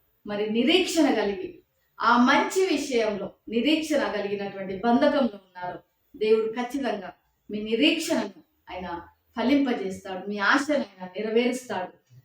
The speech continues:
తరువాత మీ యొక్క నమ్మకానికి ఫలితంగా, మీ యథార్థతకు ఫలితంగా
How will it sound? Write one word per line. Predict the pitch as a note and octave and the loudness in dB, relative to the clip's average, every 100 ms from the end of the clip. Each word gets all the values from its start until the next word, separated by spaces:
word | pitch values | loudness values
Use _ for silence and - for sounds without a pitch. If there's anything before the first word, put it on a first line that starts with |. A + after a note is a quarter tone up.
| _ A3+ | _ -2
తరువాత | A#3 B3 A3 - F#3 F#3 - _ _ _ G#3+ | -2 -2 -6 -4 -4 -4 -10 _ _ _ -6
మీ | A3+ | 0
యొక్క | A3+ A3+ | 0 0
నమ్మకానికి | G3+ A3 C4+ E4 D#4+ C4+ A3 - G3+ | -2 4 6 8 6 2 -2 -6 -10
ఫలితంగా, | G#3 F#3+ F#3+ F3+ E3 - _ _ - | -8 -8 -6 -8 -10 -18 _ _ -4
మీ | A3+ A#3 | 2 4
యథార్థతకు | A#3+ C4 D4+ D4+ C#4 A#3 - - | 4 4 4 4 -2 -4 -16 -20
ఫలితంగా | G3 F#3+ F#3 E3+ | -20 -18 -18 -18